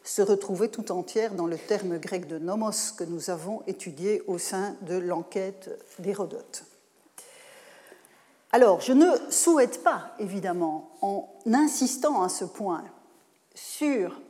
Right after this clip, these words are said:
la sphère suprahumaine, je ne souhaite nullement hi-, hi-, hiérarchiser a priori, euh, cette composante par rapport à la composante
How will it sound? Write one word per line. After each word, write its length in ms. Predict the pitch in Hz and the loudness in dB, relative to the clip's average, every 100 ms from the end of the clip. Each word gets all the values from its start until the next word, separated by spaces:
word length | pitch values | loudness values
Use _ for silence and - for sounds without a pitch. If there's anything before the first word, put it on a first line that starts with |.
| 196 | -6
la 220 | 180 185 | -4 -6
sphère 840 | - - - 220 208 170 - - _ | -12 -12 -6 -4 -4 -6 -10 -20 _
suprahumaine, 960 | - - 196 - 175 175 165 85 85 - - | -16 -14 -10 -6 -4 -2 -4 -4 -10 -14 -14
je 160 | 180 185 | -6 0
ne 140 | 240 | 2
souhaite 440 | 254 285 254 233 240 | 2 6 6 6 4
nullement 1000 | 247 339 320 262 269 208 - - - - - | 6 6 6 6 4 4 2 -4 -16 -20 -6
hi-, 220 | 214 226 - | -4 -4 -2
hi-, 220 | 285 285 - - | 0 0 0 2
hiérarchiser 1160 | 359 302 247 233 - - 220 185 190 175 151 - | 6 6 4 -2 -6 -2 -2 0 0 0 0 0
a 80 | 285 | 0
priori, 640 | 277 - 220 190 175 247 - - - - - - - - - - - _ _ | 0 2 4 4 4 0 -2 -12 -20 -20 -20 -20 -20 -20 -20 -20 -20 _ _
euh, 240 | 190 185 175 - | 4 6 4 2
cette 340 | - 240 - | 6 8 8
composante 920 | 285 254 240 185 220 349 233 - - - _ | 6 6 6 4 2 -2 -6 -10 -16 -20 _
par 120 | 285 | 6
rapport 720 | 277 269 277 349 311 196 - - - _ _ | 6 4 4 4 6 2 -4 -14 -20 _ _
à 260 | 247 247 247 - | 6 6 4 0
la 120 | 208 | -2
composante 720 | 208 269 - 247 226 202 - | 2 2 4 2 2 -2 -4